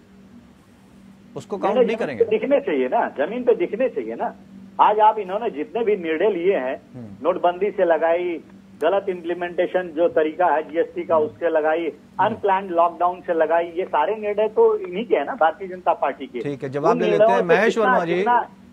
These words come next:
Speaker 1: महेश
Speaker 2: कितना
Speaker 1: वर्मा जी।
Speaker 2: फायदा और कितना नुकसान हुआ है, देश की
Speaker 1: रत-,
Speaker 2: जनता सब देख
Speaker 1: रत्नाकर
Speaker 2: रही है।
Speaker 1: जी कह रहे हैं कि अहम मुद्दों पर तो बात करती नहीं भारतीय जनता पार्टी, हनुमान चालीसा, loud speaker, ताजमहल, इन सब मुद्दों से जनता को और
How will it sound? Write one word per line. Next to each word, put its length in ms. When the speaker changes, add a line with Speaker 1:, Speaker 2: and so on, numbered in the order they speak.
Speaker 1:
महेश 200
Speaker 2:
कितना 180
Speaker 1:
वर्मा 120
जी। 40
Speaker 2:
फायदा 260
और 240
कितना 280
नुकसान 360
हुआ 160
है, 60
देश 180
की 60
Speaker 1:
रत-, 100
Speaker 2:
जनता 240
सब 100
देख 200
Speaker 1:
रत्नाकर 180
Speaker 2:
रही 100
है। 60
Speaker 1:
जी 80
कह 200
रहे 160
हैं 260
कि 220
अहम 320
मुद्दों 360
पर 160
तो 160
बात 240
करती 340
नहीं 160
भारतीय 320
जनता 260
पार्टी, 420
हनुमान 380
चालीसा, 520
loud 340
speaker, 680
ताजमहल, 840
इन 100
सब 180
मुद्दों 320
से 160
जनता 400
को 200
और 260